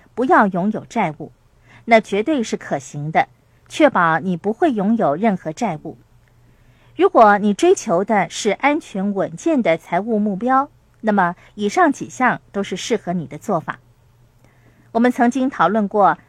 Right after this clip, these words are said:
安全、舒适和富有三种计划。让我告诉你，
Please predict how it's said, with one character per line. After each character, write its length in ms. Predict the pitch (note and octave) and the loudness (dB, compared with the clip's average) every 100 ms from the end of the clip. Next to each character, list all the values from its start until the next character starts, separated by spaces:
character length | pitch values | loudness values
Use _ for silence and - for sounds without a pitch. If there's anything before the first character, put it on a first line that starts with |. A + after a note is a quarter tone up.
| - | -2
安 180 | C#4 D4+ | 0 0
全、 480 | - G3+ E3 F3 A3+ _ | -2 -4 -2 -2 -6 _
舒 280 | - F4 F4+ | -4 2 2
适 340 | - E4+ G#3+ _ | 0 -6 -6 _
和 240 | - G3+ | -4 -4
富 280 | F#3+ - E4+ | -4 -4 -4
有 260 | A3 C#3+ - | -2 -6 -8
三 280 | - A3+ A3+ | 0 0 0
种 160 | D3 | -4
计 180 | - G#3 | -8 -10
划。 280 | D#3+ F3 - _ _ _ _ _ _ _ _ _ | -4 -4 -4 _ _ _ _ _ _ _ _ _
让 180 | B3+ A3 | 4 4
我 80 | F3+ | 4
告 220 | A3+ G#3+ | 0 -2
诉 120 | - | -2
你， 240 | F#3 C#3+ | -8 -8